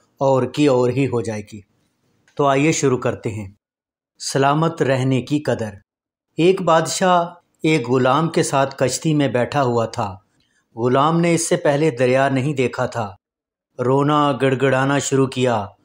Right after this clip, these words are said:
और उसके जिस्म पर लर्जा तारी हो गया। बादशाह को गुलाम की ये हरकत बहुत नागवार गुजरी।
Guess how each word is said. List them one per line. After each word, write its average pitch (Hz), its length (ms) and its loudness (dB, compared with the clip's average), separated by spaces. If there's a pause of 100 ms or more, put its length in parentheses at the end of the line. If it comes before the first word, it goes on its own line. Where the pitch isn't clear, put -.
(120)
और 147 120 2
उसके 165 280 0
जिस्म 156 340 -2
पर 175 200 0
लर्जा 135 400 2
तारी 127 300 0
हो 110 160 -4
गया। 95 260 -10 (760)
बादशाह 156 420 2
को 196 180 4
गुलाम 156 420 2
की 175 140 -2
ये 160 160 2
हरकत 143 340 0
बहुत 135 400 0
नागवार 127 480 2
गुजरी। 110 460 -4